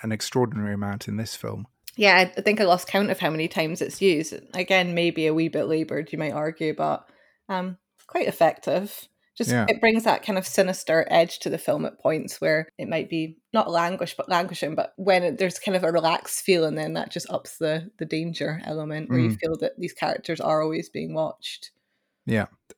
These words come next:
Speaker 1: The, the only other thing I also wanted to mention, uh, before we move on towards,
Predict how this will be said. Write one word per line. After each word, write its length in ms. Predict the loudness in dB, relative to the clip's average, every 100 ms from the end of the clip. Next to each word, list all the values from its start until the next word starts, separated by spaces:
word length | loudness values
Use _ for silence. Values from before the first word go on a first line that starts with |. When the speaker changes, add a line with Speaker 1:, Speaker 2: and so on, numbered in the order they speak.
| _
Speaker 1:
The, 200 | 2 2 4
the 160 | 6 6
only 180 | 8
other 200 | 8 6
thing 240 | 4 2 4
I 40 |
also 300 | 4 2 2
wanted 480 | 0 0 -2 -4 -6
to 120 | 0
mention, 580 | 2 2 2 4 4 2
uh, 180 | 0 -2
before 280 | -2 -2 0
we 120 | 2
move 280 | 2 2 2
on 160 | 0 0
towards, 680 | 0 0 0 -2 -4 -4